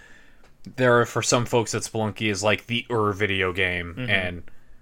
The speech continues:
Speaker 1: I hope this hits for them. I'll pro-, I'll play Spelunky two and I'll probably like it, but I don't know. I'm glad that dude gets to keep making his thing.
Speaker 2: Yeah,
Speaker 1: and
Speaker 2: that's cool. I, I
Speaker 1: that he said it out loud.
Speaker 2: I never played it, and I have no intentions of ever playing it.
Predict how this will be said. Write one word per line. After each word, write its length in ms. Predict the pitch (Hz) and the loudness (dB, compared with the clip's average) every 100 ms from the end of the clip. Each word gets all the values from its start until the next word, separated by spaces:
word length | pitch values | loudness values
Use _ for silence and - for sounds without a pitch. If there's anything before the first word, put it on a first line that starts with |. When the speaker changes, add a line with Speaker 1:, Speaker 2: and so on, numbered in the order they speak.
| - - - | -20 -10 -2
Speaker 1:
I 120 | 98 | 0
hope 260 | - 127 | 2 2
this 180 | 123 107 | 0 -2
hits 160 | 123 - | -2 -2
for 120 | 127 | -2
them. 260 | 110 110 113 | 0 0 2
I'll 140 | 160 226 | 4 6
pro-, 160 | 311 | 6
I'll 180 | 196 247 | 8 6
play 200 | - 220 | 6 2
Spelunky 380 | 226 170 143 131 | 2 0 0 0
two 100 | 143 | 0
and 80 | 131 | 0
I'll 60 | 117 | 2
probably 240 | 143 113 | 4 4
like 260 | 117 113 98 | 2 -2 -4
it, 160 | - - | -8 -8
but 220 | 98 - - - - - - - - - - | -8 -10 -16 -18 -14 -12 -12 -16 -20 -20 -2
I 100 | 117 | 0
don't 120 | 104 | 2
know. 120 | 87 76 - | -2 -8 -8
I'm 120 | 113 | -4
glad 460 | 113 120 120 113 | 4 6 6 6
that 200 | 117 117 | 2 2
dude 300 | 107 110 104 | 0 -2 -2
gets 220 | 101 98 - | -4 -6 -6
to 100 | 101 | -8
keep 180 | 117 | -6
making 280 | 101 98 98 | -4 -4 -4
his 120 | 95 | -6
thing. 220 | - 90 87 | -6 -4 -2
Speaker 2:
Yeah, 160 | 208 | 0
Speaker 1:
and 200 | 92 87 | -2 -4
Speaker 2:
that's 160 | 202 202 | -10 -8
cool. 280 | 107 95 - | -10 -10 -2
I, 220 | 180 185 | 2 2
I 340 | 139 175 170 170 | 2 2 2 0
Speaker 1:
that 100 | 113 | 0
he 40 | |
said 200 | - 123 | 0 0
it 80 | 113 | 2
out 160 | 110 101 | 0 -2
loud. 260 | 85 87 107 | -4 -4 0
Speaker 2:
I 340 | 147 151 160 | 2 2 0
never 440 | 147 147 151 147 | -2 0 0 0
played 280 | 139 135 123 | -2 0 2
it, 240 | 127 127 - | 0 0 -4
and 160 | 113 | -4
I 60 | 110 | -2
have 180 | 113 104 | -2 -4
no 140 | 113 | -6
intentions 540 | 107 110 98 113 107 113 | -6 -10 -10 -12 -12 -14
of 160 | 110 | -8
ever 200 | 117 110 107 | -8 -8 -10
playing 340 | 120 113 113 | -8 -6 -6
it. 200 | 117 113 | -10 -12